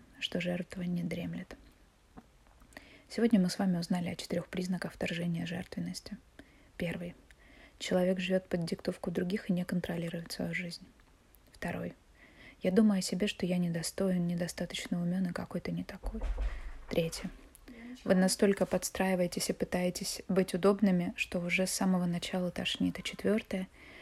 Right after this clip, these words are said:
Все время принижая себя во внутреннем диалоге и перед другими.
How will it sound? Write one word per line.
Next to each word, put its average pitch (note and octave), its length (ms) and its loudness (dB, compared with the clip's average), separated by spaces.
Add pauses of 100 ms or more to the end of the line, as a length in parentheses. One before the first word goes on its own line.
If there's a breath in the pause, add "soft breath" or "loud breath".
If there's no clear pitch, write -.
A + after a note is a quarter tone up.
(200 loud breath)
Все - 180 2
время F3+ 260 2
принижая F3 520 0
себя F3+ 260 -2
во F3 100 -2
внутреннем F3 540 -2
диалоге F#3 460 0
и E3 40 -4
перед F3 260 -4
другими. F3 480 -6